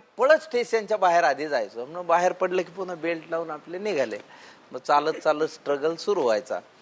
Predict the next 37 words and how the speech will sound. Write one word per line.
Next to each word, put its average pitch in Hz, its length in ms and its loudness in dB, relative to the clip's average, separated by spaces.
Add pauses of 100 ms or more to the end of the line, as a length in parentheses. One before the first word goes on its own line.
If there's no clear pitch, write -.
(240)
तर 226 60 6
असे 208 280 4
आम्ही 233 240 2
उद्योग 151 420 0
केलेले 110 340 -4
आहेत. 98 80 -8 (100)
त्याच्यानंतर 190 540 -2
एकदा 175 280 -4
मला 196 220 0
आठवतंय 185 460 -2 (440)
की, 180 220 -2
अ, 165 60 2
एक, 160 440 0
अ, 156 160 6
म-, 120 400 0
म-, 104 960 -6
ह्याला 135 340 4 (200)
स-, - 140 -10 (480)
पृथ्वी 196 320 0
थिएटरला 175 480 0
एक 180 100 -4
नाटक 120 320 -2
होतं. 110 260 -12
चेतन 160 380 -2
दातार 147 320 2
आम्हाला, 143 380 -2 (360)
त्या 214 100 4
काळात 240 300 2
आम्हाला 220 260 0
मदत 208 240 0 (140)
केलेले 214 260 -2
लोक 202 160 -4
म्हणजे 196 240 -6
चेतन 165 440 -4
दातार 147 340 2
आणि 165 140 -6
वामन 139 380 0